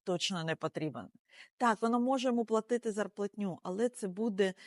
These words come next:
невигідно для бізнесу. Всі її людські почуття казали: «Ти не можеш його звільнити, ну як ти будеш дивитися йому в очі? Тобто вся команда залишається, цю людину я звільняю,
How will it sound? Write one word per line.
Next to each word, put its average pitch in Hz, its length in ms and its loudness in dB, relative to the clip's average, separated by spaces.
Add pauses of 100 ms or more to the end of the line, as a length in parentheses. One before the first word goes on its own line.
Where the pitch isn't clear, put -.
(140)
невигідно 202 760 0
для 160 160 0
бізнесу. 139 580 -8 (400)
Всі - 180 -2
її 285 220 6
людські 214 340 0
почуття 240 460 -6
казали: 220 440 -2
«Ти 269 200 0
не 277 120 0
можеш 226 420 -4
його 180 160 -4
звільнити, 170 560 -4
ну 214 100 0
як 285 140 0
ти 277 100 -4
будеш 226 260 -2
дивитися 226 380 -4
йому 214 140 0
в 190 100 -4
очі? 180 260 0 (320)
Тобто 190 180 -8
вся 277 160 -6
команда 247 400 2
залишається, 202 720 0
цю 254 140 -8
людину 247 360 -2
я 240 60 -2
звільняю, 214 640 -4